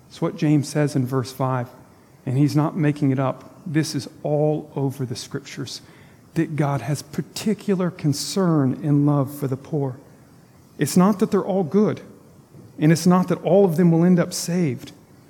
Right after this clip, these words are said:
And it's not that there aren't faithful, wealthy Christians who love God. James has actually already acknowledged that in chapter one,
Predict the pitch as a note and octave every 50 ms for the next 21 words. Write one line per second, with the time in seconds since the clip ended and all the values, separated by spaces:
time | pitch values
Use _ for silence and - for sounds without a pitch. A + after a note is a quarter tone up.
0 | - - - F3 F3 F3 E3+ E3+ F#3 A3 B3 B3 A#3+ - - - - D#3+ F3 G3
1 | F#3 - - - F3+ F#3+ A#3 - - - F3 D#3+ D#3 D3 D3 E3+ G3 G3 G3 -
2 | - E3+ D3+ D#3 - - A3+ A3 - - - F3 D3 C3+ - - F3+ E3+ D#3+ E3+
3 | E3+ D#3+ E3 - E3+ E3+ E3 C#3+ C3+ C3+ - - E3+ F3 F#3 F3+ F3 D#3 E3+ E3+
4 | E3+ - - E3+ - - D#3+ D#3 D#3+ D#3 C#3+ C#3 C3+ D#3 E3 F3+ F3 D3 - -
5 | - C#3 D#3 C#3 - - D#3+ C#3 - D#3 C#3+ C#3 D3+ D#3+ D#3+ D3 C3+